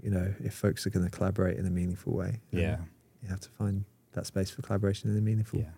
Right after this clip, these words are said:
Speaker 1: in a meaningful
Speaker 2: Tough to say
Speaker 1: fashion.
Speaker 2: no in the early days, though, isn't it?
Speaker 1: Of course it is. And, like, actually, you know, without meaning to be trite about it, like,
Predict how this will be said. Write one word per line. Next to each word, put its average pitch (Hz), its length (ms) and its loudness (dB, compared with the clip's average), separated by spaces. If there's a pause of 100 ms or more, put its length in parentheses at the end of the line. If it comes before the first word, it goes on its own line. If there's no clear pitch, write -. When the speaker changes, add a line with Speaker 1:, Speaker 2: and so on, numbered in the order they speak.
(100)
Speaker 1:
in - 60 -12
a 110 40 -8
meaningful 110 260 6
Speaker 2:
Tough - 60 -4
to - 60 -2
say 127 100 6
Speaker 1:
fashion. 101 120 8
Speaker 2:
no 98 160 8
in 90 100 4
the 90 100 2
early 87 140 0
days, 85 280 -2
though, 90 100 -2
isn't 85 200 -2
it? 80 40 -4 (640)
Speaker 1:
Of - 60 -20
course 220 220 4
it 160 60 -2
is. 107 280 4
And, 135 120 12
like, 127 160 12
actually, 117 380 8
you 110 80 8
know, 98 220 10 (220)
without 120 280 10
meaning 104 240 8
to - 140 2
be 104 240 8 (280)
trite 120 280 12
about 98 320 6
it, 131 240 6
like, 113 300 8